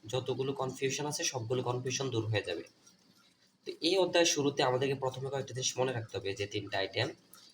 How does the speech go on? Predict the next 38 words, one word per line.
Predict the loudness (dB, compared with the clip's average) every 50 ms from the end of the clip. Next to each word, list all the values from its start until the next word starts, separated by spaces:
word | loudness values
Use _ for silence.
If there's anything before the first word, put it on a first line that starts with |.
| _ _ _
সেটা | -8 -4 -4 -2 0 0 0
হচ্ছে | 0 -2 0 0 2 0 0 -2 -6 -16 _ -20 -20 _ _ _ _ -20 _ _ _ _ _
আমাদেরকে | -4 -2 0 0 -2 0 -2 -2 -4 -4
কিছু, | -8 -6 -6 -4 -4 -4 -6 -6 -4
তিনটা | -4 -4 0 0 0
জিনিস | 0 2 -2 0 0
মনে | 0 2 2
রাখতে | 2 0 -2 -2
হবে। | -4 -4 -2
সেটা | -2 -2 -2
হচ্ছে | -4 -4 -6 -4
কি, | -6 -6 -6 -8 -14 _ _ -20 _ _ _ _ _ -20 _ _ _ _ _ _ _
এক | 0 0 0 2 0
টাকা | 2 2 2
সমান | 0 0 0 0 -2 0
কত | -2 0 0 0 2
পয়সা? | 4 4 4 4 2 0 -2 -4 -12 -4 _
একশো | 2 2 4 4 4 4 4
পয়সা। | 2 2 2 0 -2 -4
বাচ্চাদেরকে | -8 -8 -6 -6 -4 -4 -2 0 0
আগে | 0 0 0
এগুলো | -4 -4 -4 -4
ভালো | -2 0 0 2
করে | 2 2 0
শিখিয়ে | 0 0 -2 -2 -6 -6 -6
দেবেন। | -8 -10 -16 -20 -20 -20 _ _ _ _ -20 _ _ _ _ _ _ _ _ _ _ _
এক | 0 0 0 0 0
টাকা | 0 2 2 4 2
সমান | 2 2 2 0 2 2
কত | 0 0 0 0 0
পয়সা? | 0 2 0 0 -2 -4 -12 -2 0
একশো | 0 2 4 2 2 2 2
পয়সা। | 2 2 2 0 -2 -4 -12 _ -20 -20 -20 _ _ _ _ _ _ _ _ _ _
এক | 0 0 2 4
সিকি | 4 4 4 2 0 2
সমান | 2 2 2 2 0 0 2
কত | 0 0 0 0
পয়সা? | 0 2 2 2 0